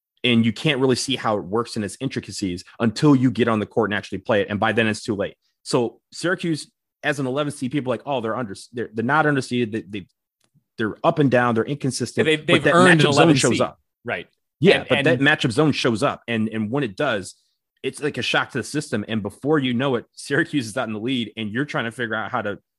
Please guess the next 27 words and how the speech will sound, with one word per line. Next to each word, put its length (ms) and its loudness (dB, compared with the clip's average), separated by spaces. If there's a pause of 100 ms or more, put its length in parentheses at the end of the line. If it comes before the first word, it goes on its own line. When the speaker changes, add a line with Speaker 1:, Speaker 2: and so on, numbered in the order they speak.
(180)
Speaker 1:
y-, 120 -4 (260)
the 160 4
adjustments 460 0
at 80 -4
halftime 440 -2
are 120 -4
major 440 0 (120)
to 80 -12
compare 180 2
to 60 0
Syracuse, 420 2
who 100 0
are 80 4
just 160 -2
like, 240 0
"Oh, 220 2
well, 380 -2
you 80 -2
know, 260 -4 (280)
change 280 -2
this, 220 -4
change 320 -8
this, 160 -6
tweak 260 -6
this, 180 -6
tweak 280 -6
that." 240 0